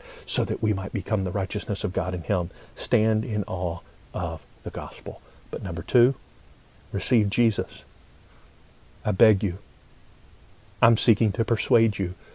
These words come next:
verse eleven. I'm begging you, verses nineteen to twenty-one.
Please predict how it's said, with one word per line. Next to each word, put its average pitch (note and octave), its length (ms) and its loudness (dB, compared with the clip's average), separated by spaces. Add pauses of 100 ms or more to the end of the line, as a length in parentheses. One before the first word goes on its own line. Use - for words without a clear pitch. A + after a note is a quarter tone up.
(160)
verse G2+ 200 0
eleven. G2 440 2 (240)
I'm A2+ 180 6
begging G#2+ 460 6
you, F#2 160 -2 (240)
verses G#2 300 2
nineteen G2+ 320 -2
to F#2 60 2
twenty-one. G2 500 -2